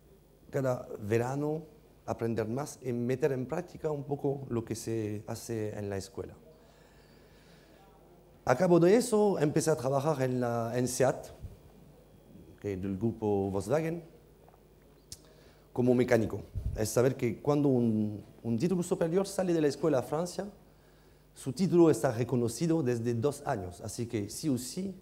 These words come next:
tiene que empezar con la mecánica dura.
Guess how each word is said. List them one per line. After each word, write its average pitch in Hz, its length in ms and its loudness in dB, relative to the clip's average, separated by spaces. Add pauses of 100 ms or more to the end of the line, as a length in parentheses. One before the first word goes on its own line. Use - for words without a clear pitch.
(160)
tiene 117 180 -4
que 117 100 -4
empezar 120 460 -4 (720)
con 120 160 -2
la 117 60 0
mecánica 117 420 -2
dura. 123 180 -2